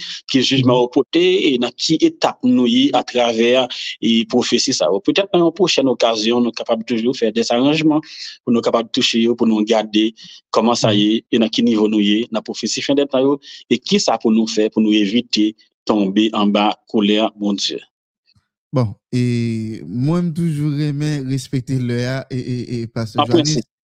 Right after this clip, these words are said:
Speaker 3: E,
Speaker 1: Yes.
Speaker 3: m, m konnen e te gen ti difikilte bon kote pa ou pou te rejwenn nou. Sa vle di, ou te di w ap ban m inèt tan, m pa vle
Speaker 1: Yes.
Speaker 3: pran plis tan. Men si
Speaker 1: Dakò.
Speaker 3: toutfwa ou vle bay ven mi-, ma,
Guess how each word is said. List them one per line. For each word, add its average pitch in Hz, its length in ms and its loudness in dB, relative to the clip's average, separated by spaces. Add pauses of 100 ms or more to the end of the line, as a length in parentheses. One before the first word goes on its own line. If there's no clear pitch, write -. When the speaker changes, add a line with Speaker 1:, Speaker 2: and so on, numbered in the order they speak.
(320)
Speaker 3:
E, 147 80 2
Speaker 1:
Yes. 131 400 0
Speaker 3:
m, 143 60 -12 (140)
m - 20 -6 (100)
konnen 156 400 -4
e 143 160 -6
te 143 140 -4
gen 135 160 -2
ti 139 100 -12
difikilte 147 560 -2
bon 123 160 -2
kote 123 240 -4
pa 120 220 -6
ou 113 60 -10
pou 123 160 -10
te - 200 -8
rejwenn 123 480 -2
nou. 180 220 -4 (360)
Sa 123 160 -6
vle 139 140 -2
di, 135 140 -6 (260)
ou 131 160 -6
te 151 160 -2
di 143 80 -4
w 147 100 -2
ap 139 120 -4
ban 147 160 -2
m 131 40 -18 (140)
inèt 139 340 -4
tan, 156 220 -6 (160)
m 131 180 -8
pa 180 160 -6
vle 139 140 2
Speaker 1:
Yes. 123 60 2
Speaker 3:
pran 120 160 -6
plis 113 260 -12
tan. 127 180 -8 (380)
Men 139 160 -2
si 139 140 4
Speaker 1:
Dakò. 131 260 2
Speaker 3:
toutfwa 139 400 -8
ou 127 80 -8
vle 135 160 -4
bay 127 240 -4
ven 127 380 -2
mi-, 160 100 -8
ma, 165 160 -4